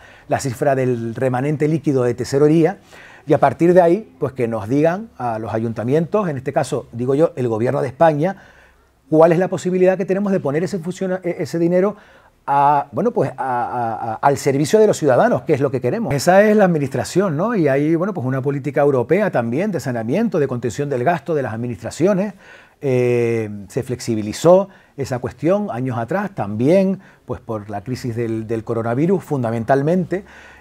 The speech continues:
y ahora hay que tomar esa decisión. Hay ayuntamientos que han hecho la tarea de manera correcta. El Ayuntamiento de Los Ralejos es un ayuntamiento que está saneado, que siempre cumple con todas las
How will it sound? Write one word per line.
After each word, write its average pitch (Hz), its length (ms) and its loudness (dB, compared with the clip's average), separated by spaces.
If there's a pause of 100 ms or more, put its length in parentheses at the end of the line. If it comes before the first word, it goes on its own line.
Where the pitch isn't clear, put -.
y 147 100 0
ahora 135 160 6
hay 170 40 6
que 180 100 -2
tomar 127 300 0
esa 107 500 -4
decisión. 123 680 -4
Hay 135 200 -2
ayuntamientos 139 720 -2
que 127 120 -4
han 120 80 -2
hecho 131 300 0
la 120 160 0
tarea 143 380 4
de 139 80 0
manera 117 300 -4
correcta. 160 560 -6 (380)
El 147 100 0
Ayuntamiento 113 480 -2
de 127 80 0
Los 117 140 -2
Ralejos 127 400 -2 (280)
es 135 80 -6
un 127 120 -2
ayuntamiento 123 500 -4
que 113 60 -10
está 113 160 -10
saneado, 139 640 -2 (420)
que 127 100 0
siempre 143 440 0
cumple 143 320 -2
con 117 180 -2
todas 143 320 2
las 131 220 -2